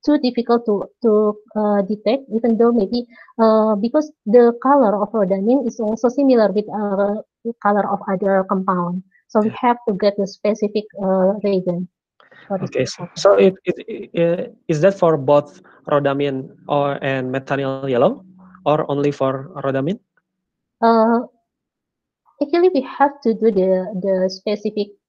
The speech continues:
Speaker 1: analysis for the, uh, kind of sample because, um, if we give positive, uh, I mean, that some reac-, some reagent is positive for rhodamine and also positive for methanol yellow. So, uh,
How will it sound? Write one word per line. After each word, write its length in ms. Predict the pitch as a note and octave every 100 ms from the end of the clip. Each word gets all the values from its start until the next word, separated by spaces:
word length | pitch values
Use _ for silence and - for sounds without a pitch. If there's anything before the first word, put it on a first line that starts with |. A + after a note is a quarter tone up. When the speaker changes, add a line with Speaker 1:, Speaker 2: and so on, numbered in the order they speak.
| -
Speaker 1:
analysis 640 | G3+ F#3 F3+ F3+ G#3+ A3
for 140 | - F#3+
the, 260 | F3+ F3+ F#3 - G#3+
uh, 240 | G3 F#3 F#3 -
kind 280 | G3 F#3+ F#3+
of 180 | G3 F#3+ - _ - -
sample 420 | - F3+ F3+ A3+
because, 260 | A3 G#3 G#3 - _ _ _ -
um, 420 | G#3+ G#3+ G#3+ A3+ -
if 180 | D4+ D#4+ -
we 180 | A3 A#3
give 480 | F#3+ F3 A#3+ A#3 A#3 - -
positive, 420 | C#4+ C#4 G#3+ G#3+ - - _ _ F#3
uh, 220 | A3 A3 A3+ - - - _ _ -
I 60 |
mean, 260 | A#3+ C#4+ C#4 - -
that 160 | A#3
some 300 | - D4+ D#4+
reac-, 340 | F4 B3 G3 - -
some 300 | G#3+ C4+ D4
reagent 500 | D4+ G#3 F3 E3+ G#3 - _
is 120 | C4+ B3
positive 420 | C4+ C4 C4+ C#4
for 320 | - A3+ A3 -
rhodamine 480 | A3+ G3 G3 G#3 D#4+
and 100 | B3
also 300 | A#3 B3 C#4
positive 420 | D4+ A#3 A#3 A#3 B3
for 140 | A3
methanol 420 | G#3 G3 F#3+ F#3+ F#3+
yellow. 320 | G3+ F#3+ E3+ - _ _
So, 380 | - B3 B3+ A3
uh, 680 | A3 G#3 G3+ G3+ G3+ G3